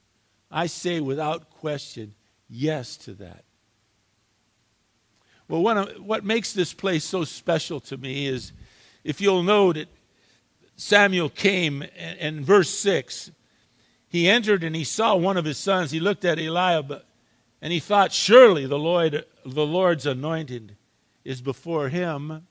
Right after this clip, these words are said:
And the verse that I wanted you and me to look at this morning is verse seven. The Lord said to, to Samuel in verse seven, "Sammy?" No, I don't, I don't know if he said Sammy. He says, "Do not look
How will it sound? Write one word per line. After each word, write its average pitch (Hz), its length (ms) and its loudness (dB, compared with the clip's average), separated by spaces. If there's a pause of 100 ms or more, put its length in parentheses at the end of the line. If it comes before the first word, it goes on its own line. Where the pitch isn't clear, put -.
(960)
And 143 120 -16
the 139 40 -8
verse 220 320 4
that 185 120 0
I 196 140 2
wanted 180 420 -4
you 180 160 -2
and 165 120 -6
me 160 120 0
to 151 80 -2
look 147 260 -2
at 139 200 -4
this 139 220 -14
morning 139 300 -10
is 120 160 -8
verse 131 280 -4
seven. 117 680 -10 (1300)
The 139 100 -2
Lord 208 280 2
said 208 380 -4
to, 185 140 -8 (140)
to 165 120 -12
Samuel 156 600 -6
in 143 120 -14
verse 151 240 -6
seven, 139 480 -8 (1120)
"Sammy?" 202 540 -6 (520)
No, 87 120 -16
I 98 100 -16
don't, 101 180 -16
I 113 60 -10
don't 117 160 -12
know 117 140 -14
if - 80 -18
he 117 80 -12
said 101 200 -12
Sammy. 95 360 -16 (1800)
He 190 120 -4
says, 175 280 -2
"Do 190 180 -4
not 208 320 0
look 190 220 -4